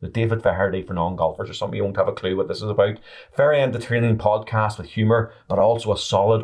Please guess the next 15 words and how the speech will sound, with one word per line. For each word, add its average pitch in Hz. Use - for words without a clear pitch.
underlying 107
message 92
worth 120
noting 110
down 92
and 90
referring 90
back 76
to 95
until 90
the 85
next 82
podcast 78
comes 82
out. 87